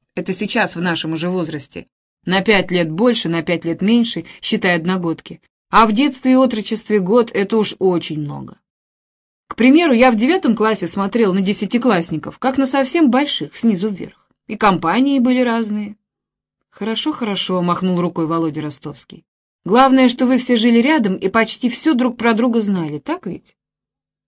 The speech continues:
«Когда живёшь бок о бок, многое знаешь друг о друге. Но всё разве можно знать?» «Всё не всё, но важные события мимо не проходили». Володя вновь огладил усы.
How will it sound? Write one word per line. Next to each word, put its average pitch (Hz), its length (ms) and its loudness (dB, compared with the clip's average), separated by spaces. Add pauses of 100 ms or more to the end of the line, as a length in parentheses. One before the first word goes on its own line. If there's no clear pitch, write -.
(240)
«Когда 170 280 -2
живёшь 185 340 2
бок 175 280 -2
о 208 120 2
бок, 175 180 -4
многое 214 340 2
знаешь 208 320 0
друг 190 220 0
о 196 80 2
друге. 175 400 -4 (600)
Но 202 140 2
всё 233 260 2
разве 185 300 0
можно 247 300 4
знать?» 175 420 -6 (640)
«Всё - 240 -4
не 240 140 0
всё, 262 400 -4 (380)
но 208 100 0
важные 277 320 4
события 262 560 4
мимо 247 240 4
не 208 140 2
проходили». 220 720 -4 (480)
Володя 190 420 2
вновь 185 320 -4
огладил 160 460 -4
усы. - 320 -12